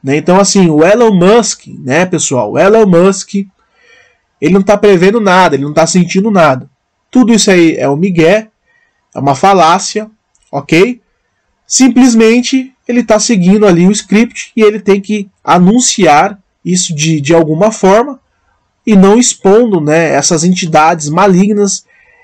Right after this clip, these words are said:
esses demônios, né, esses descendentes aí do, dos Nephilim, né,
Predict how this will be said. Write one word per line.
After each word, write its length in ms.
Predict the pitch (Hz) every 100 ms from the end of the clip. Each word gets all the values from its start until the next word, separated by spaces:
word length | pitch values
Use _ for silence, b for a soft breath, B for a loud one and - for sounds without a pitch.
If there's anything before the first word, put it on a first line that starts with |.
| -
esses 340 | 139 151 147
demônios, 840 | 135 190 175 185 208 220 214 - - _ _ _ _
né, 400 | 135 139 175 175
esses 640 | 143 - 151 135 - -
descendentes 800 | 147 160 - 185 170 165 180 147
aí 180 | 139 139
do, 360 | 127 139 131 127
dos 240 | 143 160
Nephilim, 600 | 160 190 214 208 214 220 - _ _ _ _ _ _ _
né, 400 | 98 147 202